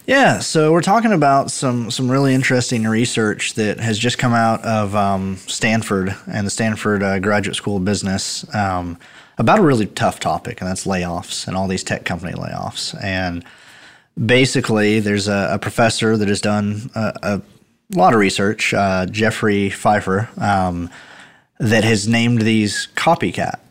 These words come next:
layoffs, and he calls them, um, a social contagion, that it's behavior spreading through, um, the tech industry,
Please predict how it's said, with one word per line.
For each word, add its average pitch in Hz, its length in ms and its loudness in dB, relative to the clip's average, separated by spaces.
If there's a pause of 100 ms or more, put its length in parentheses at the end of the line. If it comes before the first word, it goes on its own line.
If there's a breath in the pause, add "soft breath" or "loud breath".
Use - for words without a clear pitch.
(180)
layoffs, 90 420 -2
and 101 80 0
he 107 80 0
calls 107 380 2
them, 104 340 0
um, 95 420 0
a 98 140 -2
social 123 460 0
contagion, 98 840 -2
that 95 160 -2
it's - 160 -4
behavior 135 600 4
spreading 127 480 2
through, 117 520 2 (240)
um, 98 560 0
the 104 80 0
tech 123 240 2
industry, 101 560 0